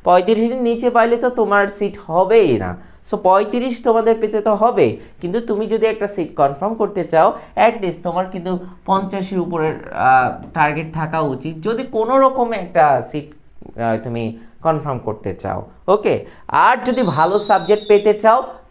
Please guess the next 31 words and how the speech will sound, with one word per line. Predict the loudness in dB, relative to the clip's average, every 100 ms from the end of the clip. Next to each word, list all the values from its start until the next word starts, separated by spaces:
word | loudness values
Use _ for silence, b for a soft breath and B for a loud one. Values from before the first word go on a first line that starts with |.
| 0
তাহলে | 2 2 0 0 0 -4 B B 0
অবশ্যই | 2 2 0 -2 -6
তোমাকে | -2 -2 -4 -8
সিক্সটি | -8 -10 -10 -10 -10
ফাইভ | -4 -2 -2 -2
প্লাস | 2 2 2 -4 b b -6
মার্ক | 2 2 2 -4
উঠাতে | -6 -8 -10
হবে। | -6 -6 -6 -10 b b
এমনিতেই | -2 0 2 0 0
তোমাদের | 2 4 6 4
এসএসসি, | 4 2 0 -6 -4
এইচএসসি | -4 -6 -10
তে | -4 0
রেজাল্ট | 2 0 -2 -6
একটু | -8
খারাপ | -6 0 0 0
থাকবে, | -8 -6
সেক্ষেত্রে | -8 -6 -6 -6
তুমি | -4 -4 -4 -8 -6
পিছিয়ে | -6 0 2
যাবা। | 2 4 4 2 B B -2
So | 0 0
সেই | -2 -4 -2
ক্ষেত্রে | -2 -2 -4
তোমরা | -2 0 0
একটু | 0 2 2 2 B -10
ভালো | -4 0 2 2
মার্ক | 2 2 2 0 -4 -20 0
পাওয়ার | 4 4 2
জন্য | -6